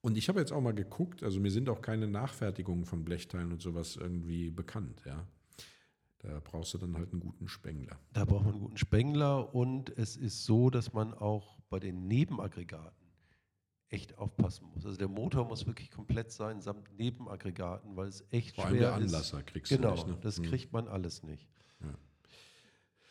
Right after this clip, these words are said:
Speaker 1: So ist das, ja. Und, äh, dasselbe gilt natürlich dann auch für, für Inneneinrichtungen. Also alles, was jetzt nicht Fensterkurbel ist, <laughs> äh, ist dann halt, äh, ja, nicht so super zu erhalten, ne? Genau.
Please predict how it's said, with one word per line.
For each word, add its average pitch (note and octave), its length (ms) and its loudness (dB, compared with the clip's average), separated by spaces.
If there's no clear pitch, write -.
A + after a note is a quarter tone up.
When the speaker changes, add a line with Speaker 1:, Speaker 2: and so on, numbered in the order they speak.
Speaker 1:
So - 160 0
ist C#3+ 240 2
das, - 240 0
ja. D#2+ 220 -2
Und, G#2 240 4
äh, G2 180 8
dasselbe G2+ 480 2
gilt A#2+ 140 2
natürlich A2 300 0
dann A2 140 2
auch G2 140 0
für, G2 380 2
für - 160 -4
Inneneinrichtungen. A2 800 0
Also F2+ 200 -2
alles, F#2+ 260 -2
was F#2 120 -2
jetzt F#2 200 -4
nicht G2+ 160 -2
Fensterkurbel G#2+ 680 0
ist, - 200 -2
<laughs> - 800 -8
äh, F2+ 460 -4
ist - 180 -4
dann F#2+ 180 0
halt, F#2 380 0
äh, F2+ 500 0
ja, F2 260 -2
nicht F#2+ 440 -4
so F2+ 840 0
super E2 540 -4
zu - 180 -10
erhalten, - 580 -12
ne? - 120 -8
Genau. - 300 -12